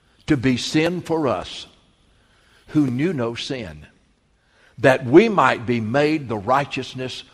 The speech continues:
of God in him." Now, folks, I'm telling you, do you understand? That, that's a one-liner, but it's, it's got enough truth in there that you could never get beyond. He said,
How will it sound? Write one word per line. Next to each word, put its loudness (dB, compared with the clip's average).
of -6
God 0
in -6
him." -12
Now, -10
folks, -4
I'm -6
telling -6
you, -8
do -6
you -8
understand? -8
That, -4
that's -4
a 2
one-liner, -2
but -4
it's, -2
it's 0
got 4
enough 0
truth -2
in -4
there -4
that 0
you -2
could -6
never 0
get 0
beyond. -2
He 0
said, 0